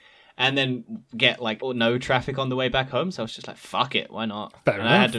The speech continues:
Speaker 2: Cineworld card, so it only cost me, like, eighteen quid a month to watch, like, twelve movies in a month. And I was just like, "Yeah, fuck it, why not?" <laughs>
Speaker 1: Fair.
Speaker 2: I watched a lot of crap. Like, at the beginning of the year, I watched Cats.
Speaker 1: Why
Speaker 2: And
Speaker 1: would
Speaker 2: my
Speaker 1: you,
Speaker 2: God.
Speaker 1: why would you put yourself through that?
Speaker 2: 'Cause it was free, and I was, like, really curious to see how bad it was. And my God, it does,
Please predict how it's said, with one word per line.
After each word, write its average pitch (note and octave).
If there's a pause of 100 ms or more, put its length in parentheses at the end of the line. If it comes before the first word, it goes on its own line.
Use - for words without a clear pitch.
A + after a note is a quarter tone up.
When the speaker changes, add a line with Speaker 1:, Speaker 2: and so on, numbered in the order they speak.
Speaker 2:
Cineworld B2+
card, C3
so G#2+
it G2+
only A2+
cost A2+
me, G#2+
like, G2+
eighteen A2
quid A2
a G#2+
month A#2+
to A2
watch, G2+
like, G2+
twelve A2
movies A2+
in G2+
a G#2
month. A2 (140)
And G2
I -
was F#2
just F#2
like, F2
"Yeah, A2+
fuck A2+
it, -
why F2+
not?" G#2+ (220)
<laughs> - (180)
Speaker 1:
Fair. F#3+
Speaker 2:
I -
watched B3+
a A3+
lot G3
of C3+
crap. -
Like, C3+
at D#3+
the F#3
beginning F#3
of A#2
the A#2
year, A#2+
I B2
watched C3+
Cats. - (120)
Speaker 1:
Why D#3
Speaker 2:
And G3
Speaker 1:
would A3+
Speaker 2:
my E3+
Speaker 1:
you, F#3+
Speaker 2:
God. F#3
Speaker 1:
why D#3+
would F#3+
you D3
put D3+
yourself A2
through -
that? -
Speaker 2:
'Cause C3+
it A2+
was F2+
free, G#2+
and G2+
I G#2
was, G#2+
like, G#2+
really G#2+
curious A2
to -
see G2+
how G#2
bad G#2+
it A2+
was. C3
And G2
my B2+
God, A#2+
it A2
does, C3